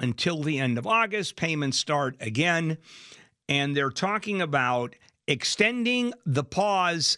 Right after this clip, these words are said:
and simultaneously canceling ten thousand dollars for the borrower that's below the income threshold, which is a hundred and twenty-five thousand dollars a year. So it's gonna be a double hit for those that are advoca-, advocating ten thousand dollars.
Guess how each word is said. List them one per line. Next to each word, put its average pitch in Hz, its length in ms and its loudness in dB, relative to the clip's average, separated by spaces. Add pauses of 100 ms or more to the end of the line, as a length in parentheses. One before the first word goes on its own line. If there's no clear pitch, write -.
and 147 240 0
simultaneously 220 1200 0
canceling 185 560 0
ten 170 180 0
thousand 151 400 0
dollars 123 640 0 (340)
for 151 340 0
the 143 100 -2
borrower 123 840 0
that's 127 300 -4
below 127 260 0
the 127 160 -4
income 190 440 0
threshold, 160 600 -2
which - 160 -4
is 143 60 -2
a 127 60 0
hundred 123 200 -2
and 117 80 -2
twenty-five - 420 -4
thousand - 340 -2
dollars - 280 -4
a 135 40 -2
year. 156 280 0 (220)
So 160 160 0
it's 143 80 -4
gonna 196 100 0
be 160 80 2
a 156 60 2
double 190 320 0
hit 196 240 2 (1400)
for 160 200 -2
those 151 500 0
that 151 180 2
are 135 100 -2
advoca-, 143 580 -2
advocating 123 680 -2
ten 123 240 -2
thousand 117 380 -2
dollars. 123 340 -2